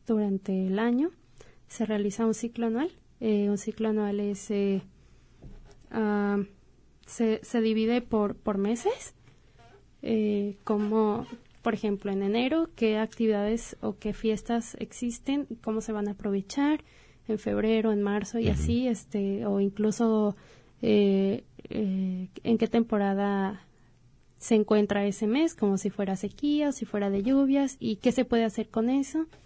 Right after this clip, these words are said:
Speaker 1: Eh, pues ya, así se, se realiza el diagnóstico.
Speaker 2: Ajá. Fu-, eh, fueron el, tú y el equipo con el que trabajaste
Speaker 1: Ujú.
Speaker 2: a entrevistarse directamente con la gente de Aguacapán y a conocer el entorno,
Speaker 1: Sí.
Speaker 2: ¿cierto?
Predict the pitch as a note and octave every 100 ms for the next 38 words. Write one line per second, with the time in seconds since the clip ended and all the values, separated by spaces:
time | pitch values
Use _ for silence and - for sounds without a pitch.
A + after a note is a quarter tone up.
0 | - - - - - - - - - -
1 | A#3 A3 G#3+ G#3+ G#3 - - - - -
2 | _ - - B3+ D4 D#4 - - - -
3 | - - - A3+ - - B3+ A3 - B3+
4 | A#3+ A3+ A#3 B3 A#3+ A#3+ C4 B3 - -
5 | - - F2 F2 - - - - A2+ F#2
6 | F2 G#2+ A2 B2 A#2 D#2+ E2+ F2 A2+ C3
7 | - - F#2 G2 E2 C#2+ - F#2 - F#2+
8 | F#2+ F2+ - - D#2+ D2+ - E2 D#2+ -
9 | F2+ A#3+ A#2+ D4+ - - - - F2 F#2+
10 | G#2 F2+ F#2+ F2+ F2+ E2+ - F2 F2 -
11 | G2+ D#2+ F2 D#2+ - D2+ D#2 E2 D#2 C#2+
12 | - A#2 A#2 - D2+ C#2 - F#2 E2+ D2+
13 | C#2+ C#2+ F2+ G2+ - D#2+ -